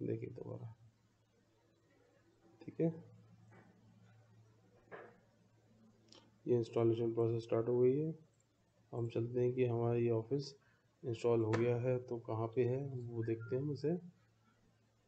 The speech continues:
तो हम क्या करेंगे, स्टार्ट बटन पे जाएंगे, ये देखिए लेबर ऑफिस का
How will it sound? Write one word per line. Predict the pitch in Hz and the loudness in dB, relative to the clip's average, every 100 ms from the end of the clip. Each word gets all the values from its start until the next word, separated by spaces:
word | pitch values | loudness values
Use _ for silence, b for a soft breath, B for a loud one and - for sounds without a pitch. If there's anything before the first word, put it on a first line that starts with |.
| - | -6
तो | 120 | -4
हम | 127 | 2
क्या | 123 | 4
करेंगे, | 123 120 127 147 156 151 - _ _ _ - | 4 4 2 2 -2 -8 -20 _ _ _ -18
स्टार्ट | - 123 120 | -6 -2 0
बटन | 120 120 120 | 0 -2 -2
पे | 120 | 0
जाएंगे, | 117 117 123 | 2 2 2
ये | 127 | 2
देखिए | 120 113 120 | 0 -2 -2
लेबर | 113 113 113 | 0 2 2
ऑफिस | 113 120 143 - b b b _ _ | 0 -2 -8 -10 b b b _ _
का | - | -2